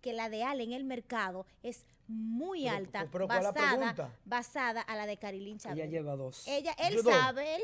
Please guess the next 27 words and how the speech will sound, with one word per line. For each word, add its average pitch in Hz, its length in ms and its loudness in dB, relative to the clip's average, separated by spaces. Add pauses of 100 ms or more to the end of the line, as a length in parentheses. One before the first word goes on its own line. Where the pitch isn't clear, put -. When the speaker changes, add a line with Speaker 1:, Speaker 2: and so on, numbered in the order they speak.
Speaker 1:
sabe. 233 340 -2
Speaker 2:
Dos. 175 180 2 (320)
Speaker 1:
Él 165 80 4
es 170 80 8
Speaker 3:
Mira. 151 140 6
Speaker 1:
político, 359 500 0
tú 349 100 -10
no 349 120 -8
Speaker 2:
Sí. 147 60 -8
Speaker 1:
sabes 320 200 0
Speaker 3:
Mira, 156 240 8
Speaker 1:
eso. 143 80 6
Speaker 3:
mira. 127 300 2 (200)
La 208 420 8
primera 226 540 8
que 190 160 6
tú 208 260 4
me 185 640 8
preguntas 170 600 6
es 175 260 4 (360)
de 160 260 8
lo 160 200 6
que 160 160 6
pasó 190 640 4 (160)
con 160 180 2
la 151 120 4
mata 185 640 4